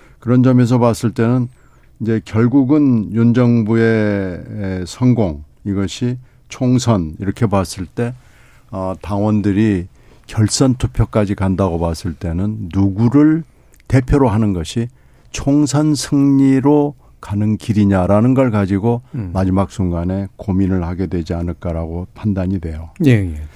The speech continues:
Speaker 1: 그런데 하여튼 이런 난장판, 아사리판 전당대회를 처음 볼 수밖에 없는 게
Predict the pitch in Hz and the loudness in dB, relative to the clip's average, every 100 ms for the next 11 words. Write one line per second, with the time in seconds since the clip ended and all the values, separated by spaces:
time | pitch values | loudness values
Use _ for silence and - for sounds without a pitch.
0 | - - - - - - 135 143 143 139 | -20 -20 -20 -20 -20 -2 2 4 4 4
1 | 143 123 101 - 107 104 113 147 156 147 | 2 2 0 -4 0 2 4 4 4 2
2 | 101 92 92 101 117 127 135 127 - 117 | 0 -2 0 4 4 4 2 0 0 2
3 | 92 80 - 90 - 127 135 - 143 139 | 0 -2 -8 -6 0 2 2 0 0 4
4 | 127 113 104 - 110 107 117 110 107 104 | 4 2 -2 -2 0 2 2 2 2 2
5 | 101 98 101 117 104 90 - _ _ _ | 0 0 -2 -4 -4 -8 -14 _ _ _
6 | _ _ _ - - 143 151 123 120 113 | _ _ _ -16 -4 -2 0 -2 -2 0
7 | 110 - 131 92 87 87 107 80 | 0 0 0 0 0 -2 -2 -4